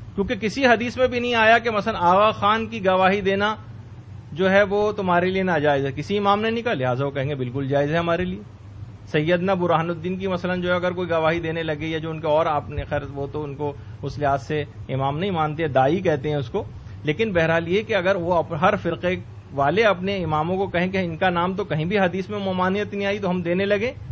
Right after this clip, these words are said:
तो जो उसका जवाब होगा वही हमारा जवाब होगा, जो उसके लिए आप, आप जव-, अ, जवाब जो है सोच के रखेंगे। तो बहरहाल, आ, अब यहां पर ये हम नहीं कह सकते,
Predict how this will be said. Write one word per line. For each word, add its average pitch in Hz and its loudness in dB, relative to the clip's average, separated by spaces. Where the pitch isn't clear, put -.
तो 151 -4
जो 175 2
उसका 196 2
जवाब 170 2
होगा 175 -2
वही 160 -2
हमारा 123 -4
जवाब 104 -4
होगा, - -14
जो 156 -2
उसके 170 -2
लिए 147 0
आप, 143 4
आप 135 2
जव-, 123 2
अ, 127 -2
जवाब 123 2
जो 127 -2
है 135 2
सोच 120 0
के 113 -2
रखेंगे। - -6
तो 196 -2
बहरहाल, 196 6
आ, 127 2
अब 240 0
यहां 233 2
पर 254 4
ये 185 6
हम 233 6
नहीं 269 0
कह 247 6
सकते, 202 2